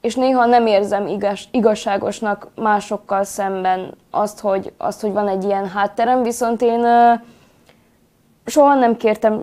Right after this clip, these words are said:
segítséget a szüleimtől, sem a felvételi előtt, sem amióta beírtam az akadémiát. Tulajdonképpen szerintem a szüleim nem is tudnak arról, hogy miket csinálunk, mármint, hogy így elmondom nekik, hogy milyen gyakorlatokat csinálunk, de, de nem ismerik a jeleneteket, nem ismerik, hogy miket csinálunk.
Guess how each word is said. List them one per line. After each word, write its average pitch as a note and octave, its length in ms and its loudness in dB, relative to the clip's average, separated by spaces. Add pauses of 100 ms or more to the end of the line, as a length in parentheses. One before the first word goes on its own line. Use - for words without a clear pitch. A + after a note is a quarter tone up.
segítséget G#3+ 600 0
a G#3+ 60 0
szüleimtől, G#3 680 0
sem A3 420 0
a - 100 -4
felvételi G3+ 720 2
előtt, F#3+ 340 0
sem A3+ 240 2
amióta A3 380 4
beírtam G#3+ 480 2
az G#3 100 -2
akadémiát. G#3 720 0
Tulajdonképpen G#3+ 840 0 (100)
szerintem A3 400 -2
a A3 40 0
szüleim A3+ 340 2
nem A#3+ 140 2
is A#3 120 2
tudnak A3 320 0
arról, G#3+ 240 4
hogy G#3 120 2
miket A3 320 0
csinálunk, G#3+ 420 0
mármint, G3+ 280 -2
hogy G3 120 -4
így G3+ 200 -6 (320)
elmondom G#3+ 440 4
nekik, G#3+ 260 0
hogy G3+ 120 -2
milyen G#3 220 2
gyakorlatokat G3+ 680 2
csinálunk, A#3 500 2
de, A3+ 440 6
de A3+ 300 6
nem A#3 320 2
ismerik G3 460 -2
a G3 60 4
jeleneteket, F#3 640 0
nem G3 140 -4
ismerik, F#3+ 380 -6
hogy F#3+ 120 -4
miket G3 320 -2
csinálunk. A#3 560 -2